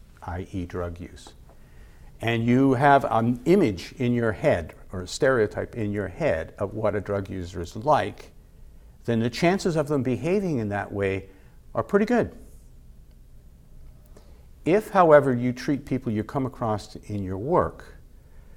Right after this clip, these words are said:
the way you would treat people that you know, that you meet in a, in a social environment, the chances of them behaving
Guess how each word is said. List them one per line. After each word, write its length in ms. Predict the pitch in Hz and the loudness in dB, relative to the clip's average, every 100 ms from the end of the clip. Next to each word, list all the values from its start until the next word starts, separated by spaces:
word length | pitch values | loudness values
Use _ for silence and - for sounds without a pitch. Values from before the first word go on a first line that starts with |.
| - - - - - | -20 -20 -20 -20 -2
the 100 | 123 | 2
way 240 | 131 147 | 4 4
you 140 | 147 | 4
would 180 | 135 127 | 2 -2
treat 300 | - 147 123 | -2 -4 -4
people 280 | - 123 120 | -8 -6 -6
that 260 | 101 98 - | -6 -8 -6
you 80 | 95 | -6
know, 500 | 110 165 85 82 - - - - - - - - | 0 0 0 -4 -14 -20 -20 -20 -20 -20 -14 -10
that 180 | 95 | -8
you 80 | 107 | -6
meet 380 | 95 110 92 - - - - - - - - - | -6 -6 -8 -14 -20 -20 -20 -20 -20 -20 -20 -18
in 220 | - 104 | -10 -8
a, 60 | 98 | -8
in 160 | 98 90 | -10 -10
a 20 | |
social 480 | 85 175 175 - 98 | -4 -2 -2 -6 -10
environment, 680 | 82 85 - 85 82 - - - - - - - - | -10 -12 -12 -12 -14 -18 -20 -20 -20 -20 -20 -20 -12
the 100 | 110 | -10
chances 480 | - 170 175 180 147 | -6 -2 -2 -2 -2
of 140 | 127 | -2
them 120 | 117 104 | -2 -4
behaving 680 | 107 90 139 135 117 98 | -6 -2 -2 0 -4 -8